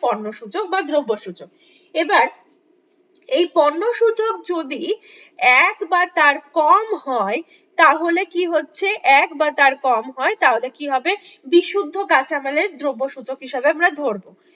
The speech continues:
আর অবিশুদ্ধ কাঁচামালের দ্রব্য সূচক হচ্ছে একের বেশি হবে। আচ্ছা, অবিশুদ্ধ কাঁচামাল কোনগুলো? অবিশুদ্ধ কাঁচামাল মানে যে সমস্ত কাঁচামালগুলো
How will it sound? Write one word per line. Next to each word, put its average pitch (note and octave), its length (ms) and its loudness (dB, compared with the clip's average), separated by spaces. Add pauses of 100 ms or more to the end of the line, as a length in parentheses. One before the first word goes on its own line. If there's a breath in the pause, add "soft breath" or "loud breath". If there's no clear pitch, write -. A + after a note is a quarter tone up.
(200 soft breath)
আর A3 160 4 (160)
অবিশুদ্ধ G4 680 2
কাঁচামালের D4+ 600 0
দ্রব্য C4+ 340 -4
সূচক C4+ 420 -8
হচ্ছে B3+ 280 -4 (100)
একের D4 420 0 (380 soft breath)
বেশি E4 560 -2
হবে। G3+ 380 0 (640 loud breath)
আচ্ছা, - 260 2 (100)
অবিশুদ্ধ F#4+ 580 0
কাঁচামাল F#4+ 500 -4
কোনগুলো? F4+ 460 -2 (500 soft breath)
অবিশুদ্ধ F#4+ 580 0
কাঁচামাল E4 520 0
মানে A#3+ 300 -4 (180)
যে D4 180 -2
সমস্ত F4+ 520 -8
কাঁচামালগুলো C#4+ 680 -2